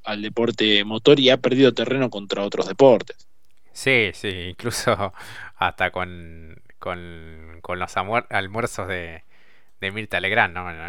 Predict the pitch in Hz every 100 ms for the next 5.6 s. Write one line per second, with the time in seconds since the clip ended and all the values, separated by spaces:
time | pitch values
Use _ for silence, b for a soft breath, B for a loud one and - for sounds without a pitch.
0 | 87 104 92 98 95 90 104 101 98 b
1 | b b b - 90 87 - - 90 85
2 | 85 82 87 90 - 87 - 104 101 92
3 | 90 85 92 92 90 87 87 90 101 107
4 | 117 92 98 120 104 - - - - -
5 | 110 120 147 135 - 113